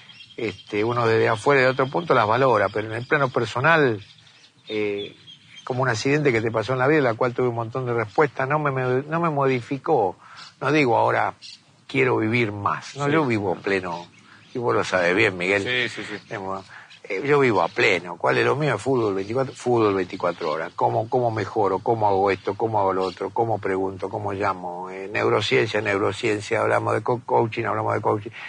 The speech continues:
Speaker 1: De lo, porque necesita permanentemente, este, esta es mi vida, es mi forma, ¿no? Entonces vos me decís, "Ah,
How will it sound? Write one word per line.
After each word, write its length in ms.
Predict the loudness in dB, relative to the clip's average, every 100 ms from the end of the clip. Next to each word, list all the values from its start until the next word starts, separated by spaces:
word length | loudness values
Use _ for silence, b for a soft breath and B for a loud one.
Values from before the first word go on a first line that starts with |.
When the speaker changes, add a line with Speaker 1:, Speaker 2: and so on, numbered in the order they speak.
| B
Speaker 1:
De 80 | -2
lo, 140 | -2 -2 -12 -20 _
porque 260 | -6 -4
necesita 640 | -6 -6 -8 -6 -4 0 0
permanentemente, 1080 | 0 -2 -4 -4 -4 -2 -2 0 0 -2 -4 B B B B B B B B
este, 280 | -16 -10 -6
esta 180 | -4 -2
es 60 | -2
mi 100 | 0
vida, 300 | 4 4 4
es 60 |
mi 100 | 0
forma, 440 | 4 4 6 2 0
¿no? 140 | 0
Entonces 280 | -2 -4 -2
vos 120 | -2 -2
me 80 |
decís, 180 | -4 -2
"Ah, 340 | 2 2 -2